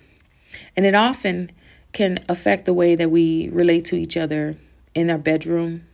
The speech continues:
the way we relate to each other outside of the bedroom, and can contribute to the health and wealth and well-being of our relationships or the demise of our relationships.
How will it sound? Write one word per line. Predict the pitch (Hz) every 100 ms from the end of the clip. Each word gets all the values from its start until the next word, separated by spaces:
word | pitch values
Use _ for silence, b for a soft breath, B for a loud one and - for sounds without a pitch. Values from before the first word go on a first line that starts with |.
| -
the | 147 156 156
way | 156 147
we | 143 147
relate | 143 143 139
to | 143
each | 139
other | 139 143
outside | 135 120 - 165
of | 185
the | 185
bedroom, | 185 185 185 185 185 185 - B B B B
and | - 247 214 196 202 - _ - _ _ -
can | 190 180
contribute | 175 175 190 185
to | - 180
the | 165
health | 147 165 160 -
and | 151 160
wealth | 156 151 143
and | 160 151
well-being | 147 139 160 151 143
of | 139
our | 139 139
relationships | 139 143 143 160 156 160 - -
or | 233 208 190
the | 170
demise | 170 165 147 143 - - B B B B _ _
of | 160 160
our | 151
relationships. | 147 143 143 - 139 - - - -